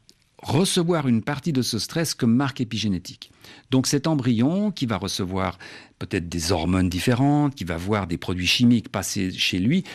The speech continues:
va avoir une réaction, et donc cet embryon sera différent, aura des marques épigénétiques différentes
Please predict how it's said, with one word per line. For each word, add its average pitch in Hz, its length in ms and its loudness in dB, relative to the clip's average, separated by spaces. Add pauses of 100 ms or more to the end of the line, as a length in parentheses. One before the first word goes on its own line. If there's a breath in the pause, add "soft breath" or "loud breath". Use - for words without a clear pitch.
(140)
va 127 180 2
avoir 180 260 0
une 123 80 4
réaction, 113 600 -2
et 127 100 -2
donc 190 240 0
cet 170 200 -2
embryon 170 260 0
sera 135 260 -2
différent, 143 840 0
aura 117 320 0
des 98 180 -2
marques 131 340 2
épigénétiques 110 680 2
différentes 127 600 2